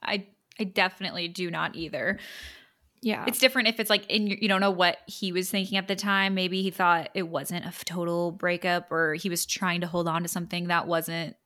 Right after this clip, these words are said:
Speaker 2: Mm-hmm.
Speaker 1: there, a label, you know, in his mind. So not to invalidate his feelings, but
Speaker 2: Yeah. And I'm not saying this proudly, being like, <laughs> "Hey, you know, like, I slept with someone else or hooked up with someone else."
Speaker 1: Mm-hmm.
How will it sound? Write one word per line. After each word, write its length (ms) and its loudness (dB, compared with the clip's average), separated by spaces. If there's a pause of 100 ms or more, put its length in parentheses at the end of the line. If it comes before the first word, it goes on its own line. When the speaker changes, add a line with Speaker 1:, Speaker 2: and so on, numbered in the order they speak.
Speaker 2:
Mm-hmm. 220 6
Speaker 1:
there, 560 6
a 40 2
label, 480 4
you 120 0
know, 160 2
in 80 2
his 200 2
mind. 600 2 (240)
So 560 6
not 260 4
to 100 -8
invalidate 540 2
his 300 -6
feelings, 500 2
but 460 4
Speaker 2:
Yeah. 300 2 (340)
And 580 4
I'm 80 4
not 300 6
saying 360 2
this 220 0
proudly, 540 2
being 240 0
like, 200 2
<laughs> 20 -4
"Hey, 440 4
you 140 0
know, 240 2
like, 240 2
I 120 0
slept 380 -2
with 260 -2
someone 440 0
else 500 0
or 240 0
hooked 200 -2
up 100 0
with 100 -4
someone 220 0
else." 240 4
Speaker 1:
Mm-hmm. 160 2